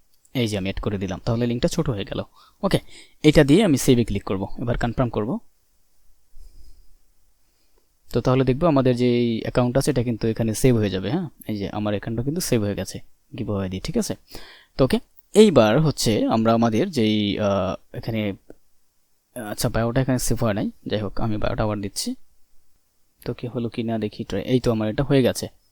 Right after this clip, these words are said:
ঠিক আছে, এটা হয়ে গেছে। তো এইভাবে করে আমরা এখানে অ্যাড করে নেব। TikTok অ্যাকাউন্টের যে প্রোফাইল পিকচারটা আছে এটাকে আমরা চেঞ্জ করে নেব। তো এডিট প্রোফাইলে ক্লিক করব, এখানে পেনে ক্লিক করব, পেনে ক্লিক করার পর এখান থেকে আমরা একটা ইমেজ এখান থেকে অ্যাড করে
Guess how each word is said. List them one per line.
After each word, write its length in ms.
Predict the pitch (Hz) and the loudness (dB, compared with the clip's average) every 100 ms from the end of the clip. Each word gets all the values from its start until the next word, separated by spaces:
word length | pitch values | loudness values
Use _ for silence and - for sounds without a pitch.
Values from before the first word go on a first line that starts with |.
| - - | -10 -2
ঠিক 120 | 131 | 0
আছে, 120 | 156 165 - | 0 -2 -4
এটা 100 | 117 113 | -2 0
হয়ে 120 | 110 107 | 0 -2
গেছে। 180 | - 294 - - _ | -2 -4 -4 -14 _
তো 40 | 160 | 8
এইভাবে 200 | 156 156 147 | 10 8 8
করে 120 | 131 127 | 6 6
আমরা 100 | 120 | 4
এখানে 120 | 127 113 | 4 2
অ্যাড 100 | - | 4
করে 140 | 127 113 | 4 4
নেব। 100 | 113 233 - - - - - - | 2 0 -2 -6 -6 -12 -16 0
TikTok 240 | 156 170 | 6 8
অ্যাকাউন্টের 300 | 165 170 165 151 | 8 8 6 6
যে 60 | 160 156 | 6 6
প্রোফাইল 240 | 143 151 | 6 6
পিকচারটা 260 | 147 151 139 | 4 4 4
আছে 100 | 127 | 4
এটাকে 180 | 135 135 131 | 2 4 4
আমরা 100 | 127 | 4
চেঞ্জ 120 | 127 - | 2 2
করে 120 | 127 117 | 2 4
নেব। 100 | 135 | 2
তো 100 | 208 143 | 2 2
এডিট 160 | 120 - 135 | 2 0 2
প্রোফাইলে 260 | 117 120 117 | 2 2 0
ক্লিক 140 | 110 113 | -2 -2
করব, 120 | 127 175 | -2 0
এখানে 220 | - 117 113 - | 0 0 0 2
পেনে 200 | 120 117 | 2 2
ক্লিক 180 | 107 - | -2 -4
করব, 140 | 110 147 220 - | -4 -2 -4 -2
পেনে 160 | 120 117 | -2 -2
ক্লিক 180 | 107 - | -4 0
করার 120 | 113 104 | -2 0
পর 80 | 104 | -2
এখান 140 | 117 110 | 0 -4
থেকে 120 | - 110 | -4 -4
আমরা 120 | 107 104 | -4 -4
একটা 260 | - 107 - - 131 | -2 -2 -2 -4 0
ইমেজ 180 | 135 123 | 2 0
এখান 120 | 110 104 | -4 -2
থেকে 120 | 104 | -4
অ্যাড 100 | - | -2
করে 120 | 117 | -2